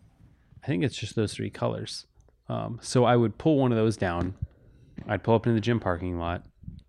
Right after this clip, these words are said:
And I already, already knew roughly what I wanted to do, but I would write down on a sticky note every night before I'd go into the gym exactly what I was gonna do. So fifteen minutes of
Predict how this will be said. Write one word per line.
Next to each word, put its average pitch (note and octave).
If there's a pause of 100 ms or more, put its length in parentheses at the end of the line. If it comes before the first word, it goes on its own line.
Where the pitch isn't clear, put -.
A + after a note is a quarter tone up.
(300)
And D#3+
I D#3+
already, B2+
already C3
knew G#2
roughly F2+
what F#2
I F2+
wanted F2
to F#2+
do, C3+ (460)
but -
I G2+
would A#2+
write G#2
down F#2+
on F#2
a F#2+
sticky B2+
note F#2+ (380)
every A2
night G2
before G#2+
I'd G2
go G2
into G2
the G2
gym G#2 (580)
exactly G2+
what F#2+
I F#2+
was F#2+
gonna G2
do. G2
So -
fifteen A2
minutes F#2 (120)
of F2+